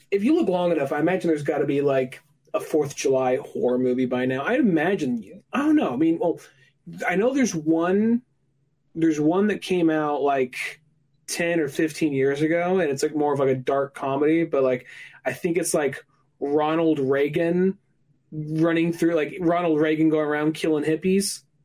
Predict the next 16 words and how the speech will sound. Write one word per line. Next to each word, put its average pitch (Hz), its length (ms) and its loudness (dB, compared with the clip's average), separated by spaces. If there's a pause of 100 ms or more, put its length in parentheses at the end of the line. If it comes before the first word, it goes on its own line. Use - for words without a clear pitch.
or 165 60 -2
something 180 400 -2
like 220 200 -2
<laughs> - 0 -
that. 208 460 -2 (680)
<laughs> 226 300 -2 (2500)
Gotta 277 220 -2
look 226 240 0
that 180 220 0
up 170 180 0
real 156 220 4
quick. 151 360 0
One 165 140 0
second. 147 400 0
I 135 80 0
gotta, 151 260 0